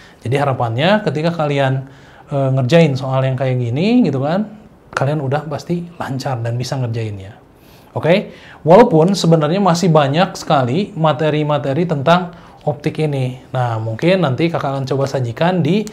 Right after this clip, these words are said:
soal-soal latihan untuk, eh, di kelas S B M P T N-nya. Oke, buat adik-adik kerjain. Kalau nggak bisa, nanti kita langsung bahas,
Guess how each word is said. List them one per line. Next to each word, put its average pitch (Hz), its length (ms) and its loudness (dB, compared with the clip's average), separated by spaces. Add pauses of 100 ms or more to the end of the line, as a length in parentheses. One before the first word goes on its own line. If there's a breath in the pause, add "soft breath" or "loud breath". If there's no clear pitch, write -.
(280 loud breath)
soal-soal 175 640 2
latihan 170 420 0 (140)
untuk, 160 640 0
eh, 143 320 0
di 170 160 0
kelas 175 400 0
S - 160 -12
B 131 80 -2
M 127 80 -2
P 127 140 -4
T - 100 -8
N-nya. 110 480 -8
Oke, 175 240 2
buat 127 240 -2
adik-adik 123 400 -8
kerjain. 151 480 0 (320 loud breath)
Kalau 143 160 0
nggak 131 160 0
bisa, 196 240 0
nanti 165 400 -2
kita 139 160 -4
langsung 131 320 -4
bahas, 165 400 -4